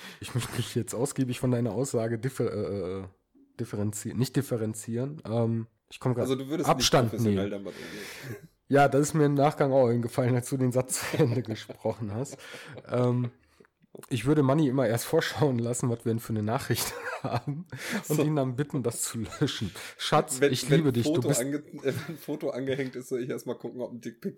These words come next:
Speaker 2: dran ist.
Speaker 1: Ge-, genau. Also Dickpic kann ich mit umgehen, da, äh, aber sobald hier, äh, äh, ein, äh, äh, Titpic kommt, da,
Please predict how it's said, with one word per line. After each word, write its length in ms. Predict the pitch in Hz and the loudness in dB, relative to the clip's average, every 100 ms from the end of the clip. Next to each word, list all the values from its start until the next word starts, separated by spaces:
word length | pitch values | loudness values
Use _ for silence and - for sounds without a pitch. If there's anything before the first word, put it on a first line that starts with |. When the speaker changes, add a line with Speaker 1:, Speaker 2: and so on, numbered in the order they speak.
| - | -10
Speaker 2:
dran 200 | - 170 | 2 4
ist. 300 | 170 - 104 | 4 -2 -2
Speaker 1:
Ge-, 120 | 123 - - 165 - | -2 -2 -12 -8 -2
genau. 400 | 110 117 110 - _ - | 2 2 0 -4 _ -8
Also 200 | 113 113 | -6 -4
Dickpic 380 | 160 - 180 180 | -4 0 -2 2
kann 180 | 151 | 4
ich 120 | 147 139 | 4 2
mit 120 | 123 | -2
umgehen, 520 | 135 180 185 180 170 - | 0 2 2 2 -2 -6
da, 340 | 110 117 113 - 107 107 | -2 0 0 -2 -4 -4
äh, 40 | |
aber 280 | 104 107 107 110 | -4 -6 -4 -6
sobald 340 | 117 120 147 | -2 -2 -2
hier, 200 | 131 120 | -2 -4
äh, 460 | 110 110 98 101 104 | -4 -6 -6 -4 -6
äh, 60 | |
ein, 420 | - 98 98 98 98 | -6 -6 -4 -6 -8
äh, 320 | 98 87 92 | -10 -8 -10
äh, 40 | 92 | -8
Titpic 480 | - 165 - 151 - | -6 -6 -2 -4 0
kommt, 400 | 139 131 135 - - - - _ _ _ - | -2 -2 -4 -16 -20 -20 -20 _ _ _ -20
da, 400 | 98 85 143 | -20 -10 -10